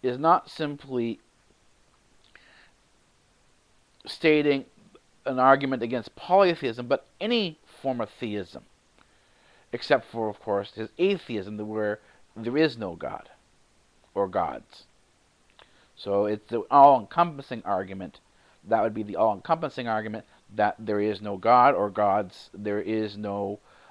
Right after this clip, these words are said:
uh, outside being or whatever. So he is making a statement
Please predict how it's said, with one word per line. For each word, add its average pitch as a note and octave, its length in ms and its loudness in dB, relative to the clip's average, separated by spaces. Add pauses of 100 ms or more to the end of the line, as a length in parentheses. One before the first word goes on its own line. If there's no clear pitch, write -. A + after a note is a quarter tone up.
(160)
uh, F#2 280 2 (540)
outside G#2 760 0
being G2+ 400 -8
or G2 100 -2
whatever. G2+ 540 0 (360)
So G#2+ 340 0
he C3 360 -2
is A#2+ 140 0
making A#2 320 -6
a G2+ 60 -8
statement B2 460 -4